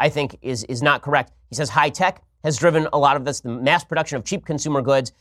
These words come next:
This is driving the second Civil War. Campuses are driving the second Civil War. You know, as somebody who has been, you know, literally banned from campuses, campuses are a terrible place very often, but I've spoken on probably fifty campuses in the last couple of years, and forty-five of them were mostly okay.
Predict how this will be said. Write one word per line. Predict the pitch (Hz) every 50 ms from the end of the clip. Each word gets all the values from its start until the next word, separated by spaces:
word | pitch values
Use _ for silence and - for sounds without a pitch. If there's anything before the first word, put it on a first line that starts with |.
| _ _
This | - 175 -
is | 165 151 -
driving | - 156 139 147 151
the | 143 -
second | - 151 139 151 139
Civil | - 151 143 131
War. | 131 131 131 120 - _ _ _ _
Campuses | - 180 175 175 165 165 160 - 170 160 139 -
are | - 147
driving | 131 147 143 143 143 143
the |
second | 127 - 143 139 147 117
Civil | 156 151 143
War. | 147 151
You | 135 143
know, | 139
as | 135 -
somebody | - 175 165 160 151 151
who | 139 131 139 123
has | 113 131 120 101
been, | 92 123 117 110 101 - _ _ _ _ _ _ _
you | - 76
know, | - - -
literally | - 120 151 156 156 151 143 135 127 120
banned | - 90 131 127 131 147 151 131
from | - 143 143 143
campuses, | - 156 147 143 - - 170 175 170 - _ _ _ _ _ _ _ _ _ _ -
campuses | 160 156 135 127 143 139 151
are | 139
a | 135
terrible | 127 143 131 135 - -
place | - 127 127 127 156 - - _ -
very | 107 190 - - 131
often, | 135 139 - 175 170 160 _ _ _ _ _
but | - 180 143 110 - - _ _ _ _ _ -
I've | 143 156 135
spoken | - 185 190 - 180 165
on | 151 143 -
probably | - 151 147 147 139 135 123
fifty | - 180 165 165 - 143
campuses | - 151 143 139 123 - - 123 120
in | 131
the | 123
last | 123 123 120
couple | - - - 156
of | 185 208
years, | 220 196 156 156
and | 147 147
forty-five | 147 160 165 156 139 - 151 123 127 127
of | 120 117
them | 117 110
were | 113 110 -
mostly | - 143 151 143 143 - - 113 131 123 110 107
okay. | - 113 113 - 113 101 95 87